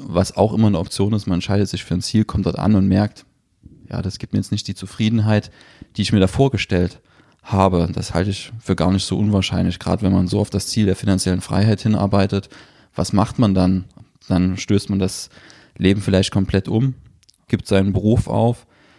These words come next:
und merkt dann aber, das macht mich gar nicht so zufrieden, wie ich das dachte, weil ich mir sehr, sehr viel aus meinem Beruf mitgenommen habe, was ich ja damals gar nicht bemerkt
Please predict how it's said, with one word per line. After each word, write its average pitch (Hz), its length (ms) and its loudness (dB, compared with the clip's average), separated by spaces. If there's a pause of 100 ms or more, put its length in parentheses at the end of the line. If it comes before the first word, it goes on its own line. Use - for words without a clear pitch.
(260)
und 104 480 0
merkt 98 400 2
dann 107 100 0
aber, 98 300 2
das 95 200 -4
macht 98 200 -4
mich 107 140 -2
gar 98 140 0
nicht 101 140 -2
so 101 100 -6
zufrieden, 113 960 -4
wie 101 80 -2
ich 101 100 -4
das - 180 -4
dachte, 107 460 0
weil 92 140 0
ich - 140 -4
mir 101 220 0
sehr, 95 160 -2
sehr 101 120 -4
viel 98 180 -6
aus 95 160 -4
meinem 95 140 -2
Beruf 101 320 -6 (480)
mitgenommen 95 760 2 (120)
habe, 98 520 2
was 95 160 0
ich 98 260 -2 (100)
ja 87 180 2
damals 95 380 0
gar 92 160 0
nicht 98 160 -2
bemerkt 98 480 0